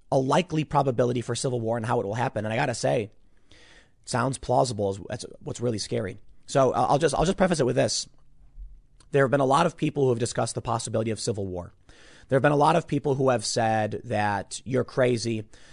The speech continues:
Some people have said to me that I've gone to the black pill or whatever, and that's, that's ridiculous. W-, w-, you know, what I really don't like about the whole pill conversation is that it ignores reality. Not entirely, but it's, it's subjective viewpoints, and that's, that's ridiculous.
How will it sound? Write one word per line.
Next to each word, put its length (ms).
Some 220
people 320
have 120
said 240
to 80
me 340
that 320
I've 180
gone 360
to 80
the 100
black 380
pill 200
or 60
whatever, 400
and 100
that's, 280
that's 180
ridiculous. 540
W-, 160
w-, 260
you 60
know, 100
what 320
I 40
really 180
don't 180
like 200
about 180
the 80
whole 200
pill 240
conversation 680
is 80
that 100
it 60
ignores 520
reality. 520
Not 200
entirely, 500
but 160
it's, 240
it's 160
subjective 960
viewpoints, 720
and 100
that's, 220
that's 260
ridiculous. 880